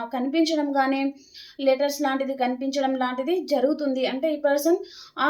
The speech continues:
టైంలో చాలా ఎమోషనల్గా బాధపడుతున్నారనమాట.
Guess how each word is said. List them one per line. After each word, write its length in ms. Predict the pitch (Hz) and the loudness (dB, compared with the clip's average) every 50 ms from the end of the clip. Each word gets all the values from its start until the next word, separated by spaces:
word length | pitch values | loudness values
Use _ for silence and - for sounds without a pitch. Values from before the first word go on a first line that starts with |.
| 330 | 4
టైంలో 360 | 349 339 320 311 302 302 349 349 | 6 6 6 6 6 6 4 4
చాలా 280 | - 330 311 294 277 247 | 2 0 0 2 2 0
ఎమోషనల్గా 600 | 277 285 294 311 302 - 311 302 294 294 349 359 | 0 2 2 2 2 2 2 0 2 2 2 2
బాధపడుతున్నారనమాట. 1040 | 254 254 240 240 285 285 277 269 269 - 254 247 240 233 226 226 220 220 214 208 214 | 4 4 2 2 2 0 -2 -4 -4 -6 -6 -6 -4 -2 -4 -4 -4 -6 -8 -8 -8